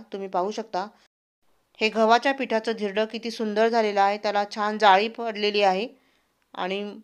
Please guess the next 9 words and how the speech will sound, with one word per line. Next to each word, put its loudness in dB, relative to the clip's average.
मुलांना 0
खायला 2
देखील -4
खूप -14
छान 2
आहे, -4
एकदम -2
मऊसूद -4
होतं. -6